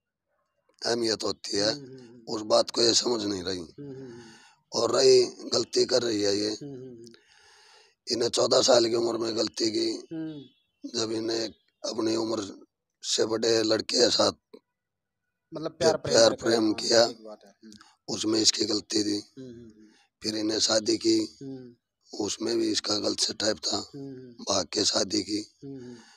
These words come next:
Speaker 1: प्रेम था तो भाग के शादी कर ली, चलो ठीक है।
Speaker 2: हम्म, हम्म, हम्म।
Speaker 1: फिर चार साल साथ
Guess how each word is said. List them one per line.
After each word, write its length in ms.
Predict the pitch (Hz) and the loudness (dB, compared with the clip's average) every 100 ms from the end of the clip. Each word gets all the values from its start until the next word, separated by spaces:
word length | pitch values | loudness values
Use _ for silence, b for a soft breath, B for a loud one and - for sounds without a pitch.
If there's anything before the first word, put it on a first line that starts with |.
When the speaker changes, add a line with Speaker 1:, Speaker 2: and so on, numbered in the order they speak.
| B B B _ - | B B B _ -8
Speaker 1:
प्रेम 280 | 110 113 117 | -2 0 0
था 440 | 110 117 123 123 117 _ | 2 6 8 8 4 _
तो 80 | - | -8
भाग 220 | 107 101 | -2 -2
के 160 | 92 107 | 0 0
शादी 360 | - 110 110 104 | 2 2 0 0
कर 140 | 107 | -2
ली, 160 | 104 107 | -2 -2
चलो 280 | 107 101 | -2 -2
ठीक 340 | 98 - 98 87 | -4 -4 -6 -4
है। 100 | 90 | -8
Speaker 2:
हम्म, 320 | 87 - 131 | -10 -16 -16
हम्म, 140 | 123 | -16
हम्म। 260 | 123 120 110 117 B _ _ | -18 -18 -20 -20 B _ _
Speaker 1:
फिर 100 | 113 | -8
चार 320 | - 127 117 | 0 4 4
साल 280 | 113 - 120 | 4 2 2
साथ 260 | 107 120 | 4 4